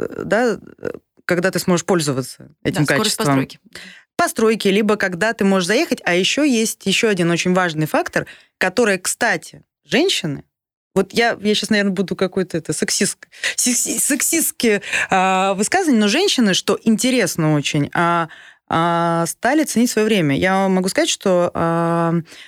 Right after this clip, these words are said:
Speaker 1: ну, то есть раньше, как считалось, женщина — это дизайнер, хранитель очага, вот это всё.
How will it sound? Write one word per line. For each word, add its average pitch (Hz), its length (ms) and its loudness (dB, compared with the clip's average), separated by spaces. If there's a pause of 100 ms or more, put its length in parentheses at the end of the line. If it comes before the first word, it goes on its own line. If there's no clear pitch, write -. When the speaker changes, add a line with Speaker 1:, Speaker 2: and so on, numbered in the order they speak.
(120)
Speaker 1:
ну, 233 120 4
то 240 60 0
есть - 120 -4
раньше, 277 380 0
как 196 160 -2
считалось, 143 340 -2 (120)
женщина — 294 400 2
это 220 100 0
дизайнер, 247 720 2
хранитель 180 460 0
очага, 311 520 0
вот 202 160 -2
это 170 140 -6
всё. 370 320 0